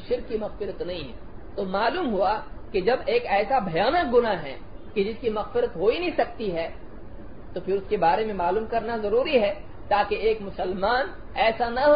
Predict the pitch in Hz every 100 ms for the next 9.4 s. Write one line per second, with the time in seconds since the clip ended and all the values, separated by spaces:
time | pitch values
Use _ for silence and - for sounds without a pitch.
0 | 311 262 240 226 - 139 117 - - -
1 | - - - - - - - - - -
2 | - - 160 175 196 233 240 226 220 214
3 | 190 208 208 214 240 - - - - 196
4 | 220 226 208 220 247 254 247 220 220 240
5 | 233 226 - 185 226 269 220 185 - -
6 | - 196 214 202 226 240 220 202 202 233
7 | 240 214 202 180 190 - - - - -
8 | - - - - - - 220 226 302 311
9 | 262 277 208